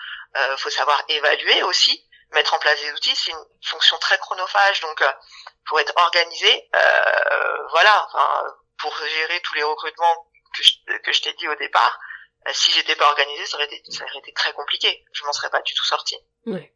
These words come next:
Speaker 1: Donc, euh, et, bah, et ça prend du temps, évidemment. Donc, euh, c'est vrai que c'est gratifiant, c'est plutôt positif. Les collaborateurs, bon, on les a recrutés, donc, euh,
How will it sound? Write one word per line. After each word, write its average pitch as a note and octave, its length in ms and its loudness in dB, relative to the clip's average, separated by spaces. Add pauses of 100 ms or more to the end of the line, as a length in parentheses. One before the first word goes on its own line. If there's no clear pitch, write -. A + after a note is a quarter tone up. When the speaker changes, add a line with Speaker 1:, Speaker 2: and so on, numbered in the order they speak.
Speaker 1:
Donc, E3+ 240 -2
euh, D3 300 4
et, D3 240 2
bah, C#3 160 2 (100)
et D3+ 100 -4
ça D3 120 -6
prend - 200 -10
du C3+ 120 -14
temps, C3 260 -4
évidemment. - 480 -4 (680)
Donc, F3 280 2
euh, D#3+ 800 6
c'est - 160 -2
vrai F3 100 8
que G3 80 2
c'est F#3+ 100 0
gratifiant, E3 640 4
c'est - 180 -8
plutôt - 320 -6 (340)
positif. - 640 2
Les D#3+ 80 0
collaborateurs, D#3 760 4
bon, - 100 2
on D3 40 2
les D3 160 0
a D3+ 80 6
recrutés, F3+ 540 0
donc, D3+ 240 -4
euh, C#3 100 4